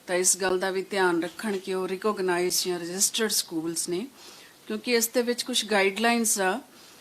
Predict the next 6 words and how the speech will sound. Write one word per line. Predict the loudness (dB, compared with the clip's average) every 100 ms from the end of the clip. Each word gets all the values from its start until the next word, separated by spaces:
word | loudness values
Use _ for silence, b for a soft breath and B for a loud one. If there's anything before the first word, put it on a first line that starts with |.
| B B -10
ਜਿਵੇਂ | -2 0 2
ਕਿ | 0 2 6 6 4 -2 -14 -2
ਇੱਕ | -2 0
ਟੀਚਰ | 0 2 2 2 2
ਹੈ | 2 0
ਜੋ | 0 -4